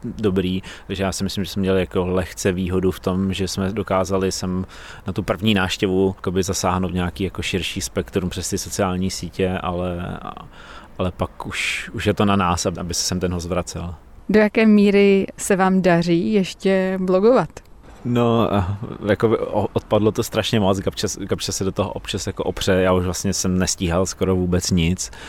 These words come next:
Speaker 1: a chtěl jsem mnohem víc psát teďka o chlebu, o kvásku, ale vždycky jsem začal a do toho něco vlezlo, takže,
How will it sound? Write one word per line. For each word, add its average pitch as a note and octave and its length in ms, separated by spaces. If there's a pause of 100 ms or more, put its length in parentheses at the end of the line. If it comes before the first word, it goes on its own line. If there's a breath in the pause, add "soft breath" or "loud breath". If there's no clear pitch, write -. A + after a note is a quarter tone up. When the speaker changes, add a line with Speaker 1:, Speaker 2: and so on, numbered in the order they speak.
(280 loud breath)
Speaker 1:
a D#2+ 600
chtěl - 240
jsem E2+ 460 (540)
mnohem G2 440
víc F2+ 200
psát F2+ 300
teďka F#2 280
o F2 60
chlebu, F2 520
o F2+ 60
kvásku, F2 800
ale F2+ 200
vždycky E2+ 240
jsem F#2+ 200
začal F2+ 380
a E2+ 240
do F2+ 120
toho F2 200
něco F2+ 240
vlezlo, F2 380
takže, E2+ 400